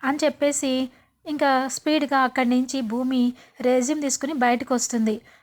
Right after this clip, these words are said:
బయటికి రాగానే ఇంకా కృష్ణప్రసాద్ ఫోన్ చేస్తాడు. "అమ్మా భూమి, ఎందుకమ్మా అలా జరిగింది?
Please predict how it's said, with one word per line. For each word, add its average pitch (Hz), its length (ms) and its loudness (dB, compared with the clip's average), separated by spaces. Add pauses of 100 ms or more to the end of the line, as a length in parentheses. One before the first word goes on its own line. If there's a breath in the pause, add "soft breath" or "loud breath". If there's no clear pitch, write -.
(140)
బయటికి 262 340 0
రాగానే 240 760 2 (280 soft breath)
ఇంకా 277 260 -2
కృష్ణప్రసాద్ 269 720 -4
ఫోన్ 247 380 0
చేస్తాడు. 240 500 -2 (380 soft breath)
"అమ్మా 233 220 2
భూమి, 233 480 0 (1040)
ఎందుకమ్మా 247 520 0
అలా 226 160 2
జరిగింది? 214 580 -2